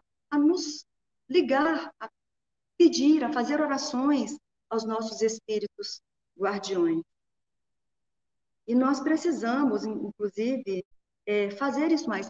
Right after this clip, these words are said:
Eu, principalmente, né? A gente, normalmente a gente faz uma prece, a gente faz a Jesus, a gente faz a Maria, e a gente deixa de lado aquele que sempre está conosco. O Evangelho vem nos dizer exatamente isso, que nós precisamos,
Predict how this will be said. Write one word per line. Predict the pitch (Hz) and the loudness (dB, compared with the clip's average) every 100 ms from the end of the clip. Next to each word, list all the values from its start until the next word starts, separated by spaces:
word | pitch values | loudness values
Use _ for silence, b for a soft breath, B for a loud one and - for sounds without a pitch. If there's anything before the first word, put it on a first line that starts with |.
| - | 4
Eu, | 262 294 | 6 6
principalmente, | - 247 254 233 214 196 180 175 - 180 - | 0 -4 -4 -6 -6 -4 -6 -8 -12 -12 -18
né? | 208 254 | -10 -8
A | 240 | -4
gente, | 247 262 - _ _ - | -2 -2 -4 _ _ -4
normalmente | 247 277 277 | 2 4 4
a | 277 | 2
gente | 285 | -2
faz | - 277 | -2 0
uma | 277 262 | 2 0
prece, | 269 240 311 262 | -2 -2 -2 -4
a | |
gente | 233 233 | -8 -6
faz | 277 294 | -4 -2
a | |
Jesus, | 311 339 285 208 247 311 277 214 - _ _ _ _ | 0 -2 -2 -2 2 2 2 -4 -12 _ _ _ _
a | |
gente | 208 254 - | -2 -2 0
faz | 247 247 | -2 0
a | |
Maria, | 240 240 226 254 277 247 208 _ _ _ | 0 0 0 2 2 0 -6 _ _ _
e | 277 | -2
a | |
gente | 294 320 330 | 4 6 4
deixa | 302 359 302 | 2 2 2
de | 262 | 0
lado | 240 214 214 208 | 0 -2 -4 -8
aquele | 208 - 226 220 | -10 0 0 0
que | - | -10
sempre | - - 285 311 285 | -14 0 4 4 2
está | 294 220 | -8 -10
conosco. | - 196 180 165 - _ _ 160 160 _ _ _ _ _ _ _ _ | -10 -8 -6 -6 -10 _ _ -16 -16 _ _ _ _ _ _ _ _
O | 208 | 2
Evangelho | 247 285 285 262 254 262 | 4 6 4 4 2 2
vem | 269 | 4
nos | 269 269 | 4 4
dizer | 269 269 269 | 0 2 0
exatamente | 269 269 277 285 294 285 339 | 0 -4 0 2 2 0 -2
isso, | 254 247 - | -2 -4 -4
que | 247 | -4
nós | 254 | -4
precisamos, | 247 294 294 240 240 285 277 202 - | -4 -6 -6 -4 -2 0 0 -2 -8